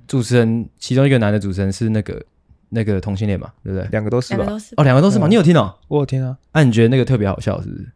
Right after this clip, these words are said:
Speaker 3: 对，特别好笑。但是我也不会每集都听啦，应该说我不会记得要特别回来听你们的节目。
Speaker 1: 有没有就是关于好笑的，就是你知道吗？就是你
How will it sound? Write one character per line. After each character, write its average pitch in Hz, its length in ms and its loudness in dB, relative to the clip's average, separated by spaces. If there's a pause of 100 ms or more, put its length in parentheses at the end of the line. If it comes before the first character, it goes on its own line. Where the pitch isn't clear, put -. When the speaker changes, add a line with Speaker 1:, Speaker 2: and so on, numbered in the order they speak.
Speaker 3:
对， 202 120 -10
特 202 80 -10
别 175 160 -12
好 165 120 -14
笑。 190 240 -18 (420)
但 381 180 -2
是 - 80 -4
我 330 100 2
也 247 40 2
不 214 80 -6
会 220 80 -4
每 196 160 -8
集 - 80 -14
都 170 140 -12
听 165 240 -16
啦， - 160 -16
应 226 120 -8
该 240 200 -6
说 202 500 -10
我 190 100 -12
不 196 200 -10
会 226 260 -10
记 - 180 -14
得 208 200 -10
要 180 140 -10
特 202 180 -14
别 - 360 -16
回 170 120 -12
来 165 120 -14
听 - 160 -16
你 170 80 -12
们 170 60 -20
的 - 60 -12
节 131 80 4
目。 151 40 4
Speaker 1:
有 196 60 2
没 269 60 6
有 233 120 4
就 208 220 0
是 208 140 0
关 202 200 2
于 170 60 4
好 139 260 -2
笑 127 300 0
的， 92 260 -6 (280)
就 127 120 -2
是 107 320 -4 (140)
你 101 100 -6
知 95 60 -2
道 104 100 2
吗？ 92 120 -4
就 120 100 0
是 127 60 4
你 98 320 -4